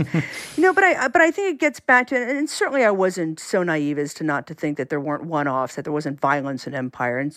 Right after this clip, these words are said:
and that's how, how Kenya had always been written about, right? When there were violent episodes, you explained it as an aberration, as a one-off, as a bad apple of a colonial officer.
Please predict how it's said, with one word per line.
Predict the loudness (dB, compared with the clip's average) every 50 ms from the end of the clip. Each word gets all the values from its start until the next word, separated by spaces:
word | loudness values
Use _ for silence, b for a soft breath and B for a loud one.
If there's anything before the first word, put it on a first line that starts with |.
| -6 -4
and | 0 2
that's | 2 2 2 0
how, | 0 0 0 0 -2 -6 -12 -10
how | -4 0 2 2 4 2 2 0 -4 B B B B B B
Kenya | 4 6 6 8 8
had | 6 6 6
always | 6 6 4 2 0
been | -2 -4
written | -2 -2 -4 -4 -6
about, | -6 -6 -6 -8 -8 -4
right? | -2 0 0 0 -2 -4 -8 B B B B B
When | B 4 6 8 8 8 8
there | 8 8
were | 8 8 6 6
violent | 6 6 4 4 4 2 0 -2
episodes, | -4 -6 -6 -8 -10 -6 -4 -2 -2 -2 -4 -6 -10 -8
you | -4 -2
explained | -2 -2 -4 -8 -12 -14 -8 -2 2 4 4 4 4 4
it | 4 4
as | 4 4 6 6 4 2 0 -2
an | 0 4 4
aberration, | 4 4 4 2 2 0 0 -2 -4 -6 -8 -8 -6 -4 -2
as | -2 -2 -2
a | -2
one-off, | -2 0 2 2 2 2 2 2 0 0 -2 -2
as | -2 -2 0
a | -2 -4
bad | 0 2 4 6 6 6 6
apple | 6 4 2 2 0 -2 0
of | 0 -2
a | -4
colonial | -4 -4 -6 -6 -4 -4 -6 -6 -6
officer. | -6 -8 -8 -10 -12 -12 -10 -10 -10 -12